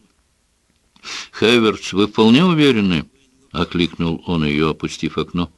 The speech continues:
«Не слишком-то это разумно. Уже поздно». «Все будет в порядке, сэр,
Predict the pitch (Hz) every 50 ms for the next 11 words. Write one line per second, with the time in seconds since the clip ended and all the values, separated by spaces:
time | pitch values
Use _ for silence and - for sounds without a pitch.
0 | _ _ _ _ _ _ _ _ - - - - - - 87 110 120 - - 117
1 | 127 170 156 - - - 151 147 - - 143 147 143 - 127 113 117 104 85 80
2 | 95 120 156 160 139 117 95 - - _ _ _ _ _ _ _ _ _ - 76
3 | 80 113 139 - - 147 175 175 - - 127 117 - _ _ _ _ _ _ _
4 | _ _ _ _ _ _ _ _ _ - _ _ _ _ - - - 175 156 160
5 | 156 151 151 - - 147 147 175 170 160 - - - - - - 131 127 123 -
6 | 50